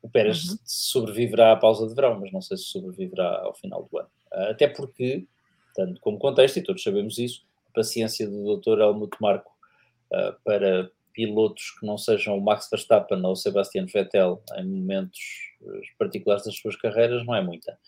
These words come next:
Speaker 1: É quase a mesma que ele tem para fotógrafos que estão ali à beira do, do pódio no fim das corridas. E, portanto,
Speaker 2: É, é que depois podia-se dar o caso de o Pérez conseguir emendar a mão.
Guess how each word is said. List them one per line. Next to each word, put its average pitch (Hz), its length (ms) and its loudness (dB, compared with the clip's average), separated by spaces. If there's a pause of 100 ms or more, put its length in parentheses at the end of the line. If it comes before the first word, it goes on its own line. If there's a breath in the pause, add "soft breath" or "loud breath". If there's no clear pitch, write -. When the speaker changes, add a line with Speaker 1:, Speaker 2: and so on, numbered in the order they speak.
(180 soft breath)
Speaker 1:
É - 80 -6
quase 107 220 4
a - 20 -2
mesma 104 240 -2
que 104 60 2
ele 98 60 0
tem 107 120 2
para 107 100 2
fotógrafos 98 540 0
que - 80 -18
estão 95 220 -4
ali 95 160 0
à 92 100 4
beira 90 220 -2
do, 85 320 -10 (320)
do 98 180 -6
pódio 95 320 4
no 98 80 -12
fim 110 140 -8
das 101 140 -6
corridas. - 420 -8 (1000 loud breath)
E, - 80 -12
portanto, - 420 4
Speaker 2:
É, - 160 -4 (580)
é 240 100 -4
que 233 60 -18
depois 247 240 -6
podia-se 226 380 -4
dar 175 140 0
o 170 60 -8
caso 156 500 -6 (100)
de 180 300 -2
o 180 260 -4
Pérez 185 460 -2
conseguir 180 520 -6
emendar 175 480 -2
a 175 60 0
mão. 156 340 -6